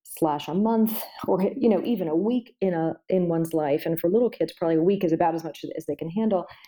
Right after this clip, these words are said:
It actually does force different perspective for sure, and gratitude. You know, all of the golden moments of my week add up to something more beautiful than,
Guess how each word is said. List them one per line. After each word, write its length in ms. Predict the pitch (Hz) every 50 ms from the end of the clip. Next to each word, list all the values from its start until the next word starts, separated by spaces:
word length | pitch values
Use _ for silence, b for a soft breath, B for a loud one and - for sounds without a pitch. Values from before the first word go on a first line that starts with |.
| B B B B B B B _ _ _ -
It 140 | 208 208 214
actually 520 | 220 226 - 220 - - - 226 214 190
does 760 | 165 196 190 185 180 175 175 175 170 170 170 175 - - - _ _ _ _ _ _ - - - - -
force 640 | - 254 247 226 202 190 180 180 180 180 - -
different 480 | - 196 196 190 - 202 190 180 180 - _ _ _ _ _ _ _ -
perspective 720 | - 214 208 214 - - - - 294 - - 190 175 - -
for 140 | - 170 175
sure, 480 | - - - 254 247 226 202 185 - -
and 200 | 190 180 170 165
gratitude. 760 | 165 220 277 320 247 202 180 - - 165 - - - - _ _ -
You 80 | 190 185
know, 160 | 180 - -
all 320 | - - 202 220 240 247 240
of 160 | 233 214 185
the 460 | - 196 190 190 185 180 180 180 180 b b b b b b _ _ - 185 165
golden 420 | 202 208 208 220 220 208 202 190
moments 360 | 185 180 180 180 180 175 175
of 100 | 180 165
my 180 | 165 160 160 160
week 460 | 165 175 185 175 165 165 - - - -
add 160 | 180 180 180
up 120 | 180 165 -
to 80 | -
something 320 | 165 - 185 175 165 170 165
more 180 | 165 165 160
beautiful 440 | 160 170 170 165 165 160 - 170 165
than, 460 | - 170 160 156 156 156 156 156 156